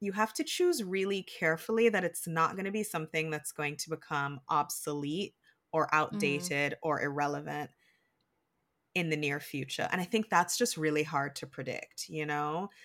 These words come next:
Speaker 1: Like, you can be a number one pop star today, and then next year or next month, no one wants to hear your music anymore. And, and we see that
Speaker 2: Mm.
Speaker 1: with companies in, like,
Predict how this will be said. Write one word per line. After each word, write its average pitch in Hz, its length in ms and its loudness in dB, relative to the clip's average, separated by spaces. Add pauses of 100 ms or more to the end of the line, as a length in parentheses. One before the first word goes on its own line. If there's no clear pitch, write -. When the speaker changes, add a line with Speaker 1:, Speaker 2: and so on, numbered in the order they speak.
(220)
Speaker 1:
Like, 147 180 -2
you 165 100 -2
can 185 140 -2
be 165 80 4
a 165 60 4
number 165 220 2
one 165 160 2
pop 156 260 -2
star 151 240 0
today, 170 580 6
and 151 200 -2
then 147 340 0 (180)
next 151 420 -4
year 147 340 2
or 147 140 0
next 147 280 -6
month, 147 320 -4 (440)
no 147 280 -4
one 139 320 -4
wants 139 200 -6
to - 80 -8
hear 143 140 -6
your 139 80 -6
music - 300 -10
anymore. - 400 -10 (500)
And, 151 180 2
and 156 140 -2
we 160 80 0
see 180 300 0
that 170 180 6
Speaker 2:
Mm. - 0 -
Speaker 1:
with 160 160 -4
companies 156 840 -2
in, 151 160 -4
like, 143 180 -4